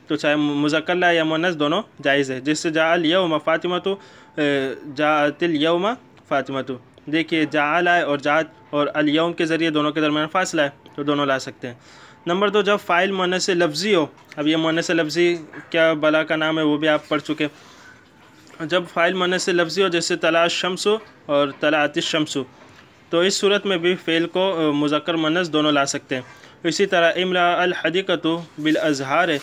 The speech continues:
और इमला तिल हदीक़तु बिल अज़हार है, बाग कलियों से भर गया, तो मुज़क्कर मुअन्नस दोनों ला सकते हैं। फिर तीसरा बता रहे जब फ़ाइल जमा मुकस्सर हो, अब ये जमा मुकस्सर कौन सी वबा है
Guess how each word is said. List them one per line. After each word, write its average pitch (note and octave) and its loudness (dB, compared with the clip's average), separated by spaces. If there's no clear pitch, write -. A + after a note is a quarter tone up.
और D#3 2
इमला E3 2
तिल F3+ -2
हदीक़तु F3+ -2
बिल D3+ 0
अज़हार C#3 2
है, B2+ -4
बाग C#3+ 0
कलियों D3+ 0
से F3+ -4
भर D3 -4
गया, B2 -2
तो E3+ -2
मुज़क्कर D#3+ -2
मुअन्नस E3 -2
दोनों C#3+ 0
ला C3+ 2
सकते C3 -8
हैं। C#3 -4
फिर F#3+ -2
तीसरा F3+ 0
बता E3 0
रहे E3+ 2
जब F#3 0
फ़ाइल F#3 0
जमा E3 0
मुकस्सर E3 -2
हो, B2+ -2
अब D3 -2
ये D#3+ 2
जमा D3 0
मुकस्सर F#3 -2
कौन F3 -2
सी F3+ 0
वबा D#3 2
है F3 -2